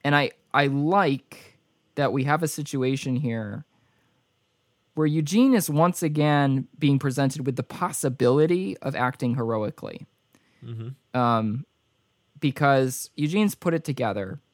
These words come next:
Speaker 1: and now he can either try to assist Dwight, or he can try to make himself look better and try to save his own skin by throwing Dwight under the bus.
Speaker 2: Mm-hmm.
Speaker 1: 'Cause he's got the power at this point. He could try to make an argument for why Dwight is guilty.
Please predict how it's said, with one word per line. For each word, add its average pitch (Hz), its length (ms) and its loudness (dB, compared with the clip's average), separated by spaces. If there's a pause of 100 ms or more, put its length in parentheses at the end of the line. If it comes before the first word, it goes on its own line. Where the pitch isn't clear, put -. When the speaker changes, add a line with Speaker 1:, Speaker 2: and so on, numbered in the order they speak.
(580)
Speaker 1:
and 135 160 2
now 175 240 4
he 196 240 -6
can 185 180 -2
either 160 300 0
try 143 260 -2
to 123 140 -2
assist 160 440 -6
Dwight, 196 500 -4 (440)
or 143 200 2
he 143 120 0
can 135 160 -2
try 147 200 -2
to 143 80 2
make 139 200 0
himself 147 500 -2
look 139 220 -4
better 113 480 -4 (540)
and 131 100 -2
try 127 160 -2
to 120 80 -2
save 127 280 -4
his 135 140 -4
own 123 200 0
skin 117 560 -4 (240)
by 117 380 -2
throwing 117 320 -2
Dwight 113 280 -6
under 113 200 -6
the - 100 -10
bus. - 560 -14 (100)
Speaker 2:
Mm-hmm. 107 380 -10 (240)
Speaker 1:
'Cause - 320 -10
he's 135 240 -4
got 147 220 2
the 131 60 -8
power 143 440 0
at - 100 -14
this 117 180 -10
point. 107 460 -12
He 127 160 -8
could 120 160 -6
try 127 220 -4
to 120 80 -2
make 123 200 -2
an 120 100 -2
argument 113 440 -2
for 117 100 -10
why 107 220 -6
Dwight 107 320 -6
is 135 120 -10
guilty. 110 560 -12